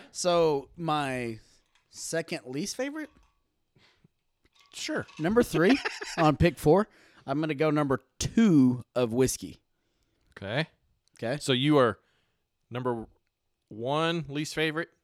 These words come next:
Speaker 2: number two just above that.
Speaker 1: That's a correct statement.
Speaker 2: Okay.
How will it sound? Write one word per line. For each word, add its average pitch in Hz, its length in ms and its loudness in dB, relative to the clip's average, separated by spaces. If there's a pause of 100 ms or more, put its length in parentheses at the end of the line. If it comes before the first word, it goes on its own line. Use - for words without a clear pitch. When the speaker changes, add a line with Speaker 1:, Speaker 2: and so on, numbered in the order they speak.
(140)
Speaker 2:
number 107 220 -12
two 131 520 -6
just 110 220 -14
above 110 220 -8
that. 87 160 -12 (600)
Speaker 1:
That's 123 220 -6
a 113 40 -8
correct 113 280 -2
statement. 85 320 -4
Speaker 2:
Okay. - 100 -10